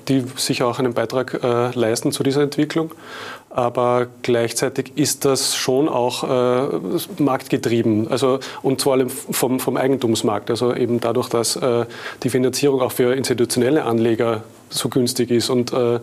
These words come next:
und die, das treibt natürlich den Preis im, im, äh, im, im Eigentum,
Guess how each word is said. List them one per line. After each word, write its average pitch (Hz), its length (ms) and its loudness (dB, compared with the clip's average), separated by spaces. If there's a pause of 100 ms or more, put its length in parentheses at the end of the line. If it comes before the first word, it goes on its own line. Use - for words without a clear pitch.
(480)
und 120 320 -2
die, 120 500 4 (220)
das - 260 -2 (480)
treibt 127 300 0
natürlich 131 240 2
den 123 160 -2
Preis 117 340 0
im, 120 320 2 (840)
im, 120 380 2
äh, 117 540 2
im, 117 200 2 (160)
im 143 340 2
Eigentum, 147 560 0